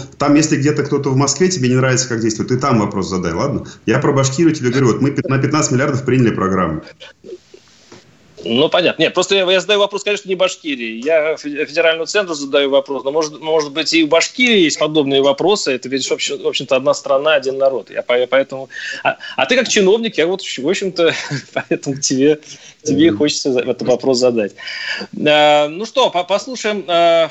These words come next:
Speaker 2: как говорится, послушаем наш народ многострадальный. Восемь восемьсот, восемь восемьсот двести ровно девяносто семь ноль два.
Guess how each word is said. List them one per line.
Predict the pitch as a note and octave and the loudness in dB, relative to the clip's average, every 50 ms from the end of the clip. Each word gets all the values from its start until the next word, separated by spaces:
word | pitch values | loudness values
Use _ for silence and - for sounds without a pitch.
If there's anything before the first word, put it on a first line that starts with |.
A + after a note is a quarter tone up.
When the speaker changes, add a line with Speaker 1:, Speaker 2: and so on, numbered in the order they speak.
| - - | -4 -10
Speaker 2:
как | C3 B2 B2+ B2+ E3 D#3+ D3+ | -20 -20 -16 -12 -10 -10 -10
говорится, | C3 C3 D#3+ D3 C3 - D3+ D#3 D#3+ D#3 - | -8 -6 -4 -4 -4 -4 -4 -4 -4 -2 -2
послушаем | E3+ - G#3+ G3+ - F#3+ F#3+ F#3+ | -2 0 2 2 2 2 4 4
наш | G3 F#3+ - - | 4 2 2 2
народ | G3 F#3+ G3+ G#3+ A3+ A#3 A3+ - - - - - - - | 2 2 4 4 2 0 -2 -4 -8 -14 -14 -16 -14 -10
многострадальный. | C#3 C#3 C3 - - - D#3 D#3 D3+ D3+ C#3+ C3 B2+ B2+ B2 | -8 -8 -6 -4 -2 0 0 2 4 4 4 4 2 2 2
Восемь | B2 F#3 A3 G#3+ - G#3 | 2 2 2 2 0 -2
восемьсот, | G3+ F#3+ - G3+ F#3 - - - _ _ _ - - - - | -2 0 0 0 -2 -2 -6 -12 _ _ _ -20 -20 -20 -18
восемь | - G#2 C#3 F#3 A3+ A3 - A3 | -8 0 2 2 2 2 2 0
восемьсот | G#3 - - G#3 G3+ - - G#3+ G#3+ G3 E3 D3+ | -2 0 0 -2 -2 0 2 4 4 4 2 0
двести | D3+ E3 G3+ G3 F3 F#3 - F3+ | -2 0 2 2 2 2 2 2
ровно | F3+ F3+ G3 G3+ F3 E3+ E3 | 2 4 2 2 0 0 -2
девяносто | D#3 E3 E3+ F3 - - F3+ | -2 -2 -4 -4 -4 -4 -6
семь | D#3 - - F3+ F3+ E3+ | -6 -2 0 0 2 2
ноль | E3+ E3 E3 D#3+ | 2 2 0 0
два. | D#3 E3 F#3 G#3 G#3 G#3 G3+ | 0 2 2 2 2 0 -2